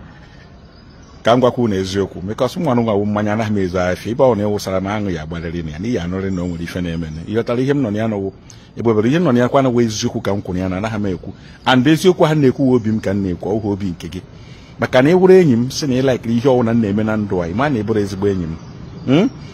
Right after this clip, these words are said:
Ọ ga-enwe ihe ige m na-eme adịrọ mma, but o kwesịghị isara ya okwu. Ihe ya emewe ebe dụọ m ọdụ, gwa m agwa, adị ama ama. Ọ ka m si ebi ndụ.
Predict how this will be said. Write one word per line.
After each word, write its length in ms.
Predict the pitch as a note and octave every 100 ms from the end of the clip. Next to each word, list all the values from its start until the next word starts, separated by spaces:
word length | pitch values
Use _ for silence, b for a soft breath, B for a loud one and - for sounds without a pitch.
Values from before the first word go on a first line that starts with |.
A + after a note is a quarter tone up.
| B -
Ọ 100 | F3
ga-enwe 240 | C#3 C3+
ihe 140 | C#3 C#3+
ige 160 | B2+ B2+
m 80 |
na-eme 240 | B2 G#2+ A#2
adịrọ 340 | A2 G#2+ G#2
mma, 160 | G2+ F#2+
but 200 | F#2+ F#2
o 60 |
kwesịghị 320 | F#2 A2+ G2+ F#2+
isara 280 | - F2 D#2+
ya 140 | E2
okwu. 200 | E2+ F#2
Ihe 100 | G#2+
ya 60 | G2+
emewe 240 | G2 F#2
ebe 200 | F2+ F2+
dụọ 220 | E2+ G2
m 60 | G2
ọdụ, 260 | F2+ E2 D#2+ - - -
gwa 80 | G#2
m 60 |
agwa, 300 | G2 F#2 F#2 F#2 - -
adị 240 | G2+ F#2
ama 220 | E2 E2 E2
ama. 180 | D#2+ D#2
Ọ 120 | G#2 F#2+
ka 100 | F#2+
m 80 |
si 140 | F2+ D#2+
ebi 200 | D2+ E2+
ndụ. 160 | E2